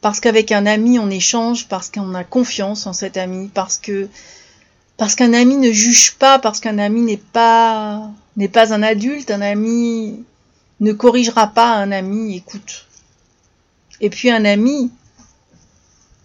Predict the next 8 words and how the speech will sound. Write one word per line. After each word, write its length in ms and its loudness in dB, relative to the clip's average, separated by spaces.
du 160 -6
même 260 0
âge, 360 0
à 120 -4
ce 140 -4
moment-là, 540 0
a 300 -6
aussi 460 -2